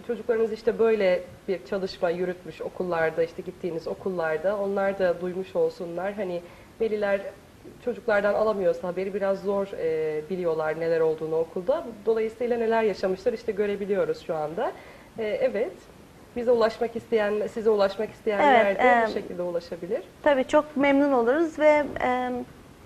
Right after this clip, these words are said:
Speaker 2: öğrencilerime de her zaman söylüyorum, projeye katılmak isteyenler veya bir projenin stratejisinin nasıl kurulduğunu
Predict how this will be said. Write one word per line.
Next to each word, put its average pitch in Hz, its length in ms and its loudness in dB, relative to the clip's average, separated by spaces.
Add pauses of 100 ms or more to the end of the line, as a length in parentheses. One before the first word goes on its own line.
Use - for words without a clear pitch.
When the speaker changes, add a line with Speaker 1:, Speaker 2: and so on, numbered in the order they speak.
(300)
Speaker 2:
öğrencilerime 226 800 10
de 196 80 6
her 226 160 4
zaman 214 460 6 (260)
söylüyorum, 208 580 4 (100)
projeye 208 560 4 (260)
katılmak 208 520 2
isteyenler 202 680 2
veya 208 200 2
bir 214 120 0
projenin 208 560 -2
stratejisinin 202 760 -2
nasıl 214 220 0
kurulduğunu 196 680 0